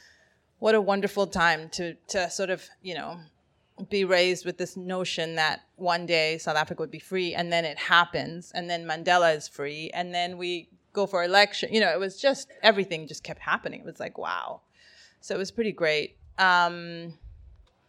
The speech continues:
you know, I think, you know, you, a-, earlier you asked this question about expats, you know, and in some ways that's what it felt like coming back, was feeling like an expatriate, um,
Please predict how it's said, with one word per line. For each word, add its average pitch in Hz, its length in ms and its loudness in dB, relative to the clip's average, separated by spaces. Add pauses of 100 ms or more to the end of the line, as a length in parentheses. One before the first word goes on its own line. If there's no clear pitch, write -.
(440)
you 277 120 0
know, 208 140 6
I 196 100 6
think, 254 320 2
you 226 140 2
know, 160 100 0
you, 208 260 -6 (240)
a-, 220 200 8
earlier 240 320 6
you 185 200 0
asked 180 220 2
this 180 140 -10
question 190 400 -4
about 160 180 0
expats, - 640 -4
you 185 140 -8
know, 165 160 -4
and 190 240 -2
in 208 120 -4
some 254 220 2
ways 185 240 0
that's - 180 -4
what 180 120 2
it - 160 -6
felt 175 160 2
like 165 180 -2
coming 165 300 -8
back, 147 480 0 (400)
was 160 560 -2
feeling 185 320 -2
like 160 180 -2
an 165 80 -4
expatriate, - 760 -6 (560)
um, 156 480 -2